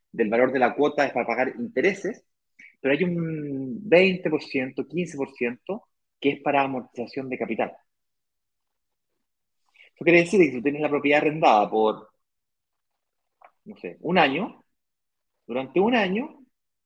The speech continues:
alguien te pagó el quince por ciento de la deuda de un primer año. Y así si lo tienes arrendado por veinte años, treinta años, durante los treinta años lo tienes arrendado,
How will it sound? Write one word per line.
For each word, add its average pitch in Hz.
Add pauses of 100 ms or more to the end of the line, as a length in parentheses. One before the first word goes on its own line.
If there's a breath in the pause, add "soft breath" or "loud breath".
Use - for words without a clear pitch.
(240)
alguien 180
te 190
pagó 185
el 214
quince 233
por 240
ciento 277 (800)
de 196 (100)
la 202
deuda 262
de 262
un 285
primer 240
año. 95 (1500)
Y 180
así 247
si 233
lo 202
tienes 214
arrendado 202
por 107
veinte 101
años, 123
treinta 101
años, 120
durante 113
los 113
treinta 160
años 147
lo 135
tienes 151
arrendado, 208